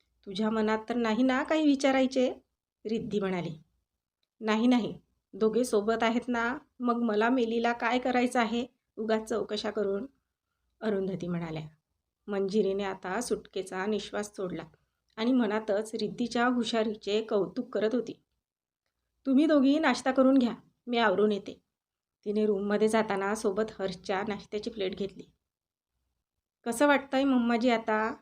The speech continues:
रिद्धीने विचारले. "अगं, अगदी ठणठणीत आहे मी. मला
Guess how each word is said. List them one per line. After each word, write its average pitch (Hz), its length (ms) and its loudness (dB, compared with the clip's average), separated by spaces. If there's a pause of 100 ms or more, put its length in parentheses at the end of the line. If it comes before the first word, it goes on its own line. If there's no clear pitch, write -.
(320)
रिद्धीने 180 400 -4
विचारले. - 440 -12 (1200)
"अगं, 226 180 2
अगदी 220 360 2
ठणठणीत 254 540 2
आहे 277 180 2
मी. 247 320 4 (540)
मला 247 240 4